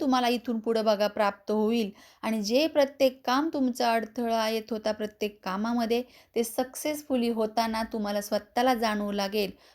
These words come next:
फक्त ठाम विश्वास पाहिजे आणि त्या विश्वासाच्या जोरावरतीच हे काम होणार. प्रत्यक्षात तुम्हाला भगवंताची कृपा ही प्राप्त झाल्याशिवाय राहणार नाही.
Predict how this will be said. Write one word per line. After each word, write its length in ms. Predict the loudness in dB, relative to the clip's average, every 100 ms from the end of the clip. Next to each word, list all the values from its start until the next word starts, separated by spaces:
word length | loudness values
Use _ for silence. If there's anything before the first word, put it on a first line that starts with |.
| -4
फक्त 240 | -4 4 4
ठाम 480 | 4 4 6 4
विश्वास 480 | 0 -2 2 2 2
पाहिजे 480 | 2 4 4 6 4 2 -14 _ _ -6
आणि 180 | -2 0
त्या 140 | 2
विश्वासाच्या 680 | 2 0 0 0 0 0 -2
जोरावरतीच 760 | 0 0 2 0 -2 -4 -2
हे 100 | 0
काम 320 | 0 2 2 2
होणार. 400 | 0 0 0 -2 -12 -20 -20 -14 0
प्रत्यक्षात 720 | 0 0 2 2 2 2 2 0 _ _ _ -2
तुम्हाला 360 | 2 4 4
भगवंताची 760 | 4 2 2 2 4 2 0 -6
कृपा 500 | -4 -4 0 4 4
ही 140 | 2
प्राप्त 420 | -2 0 0 0 -2
झाल्याशिवाय 580 | 0 0 -2 -4 -4
राहणार 380 | -2 -2 -4 -4
नाही. 360 | -4 -4 -4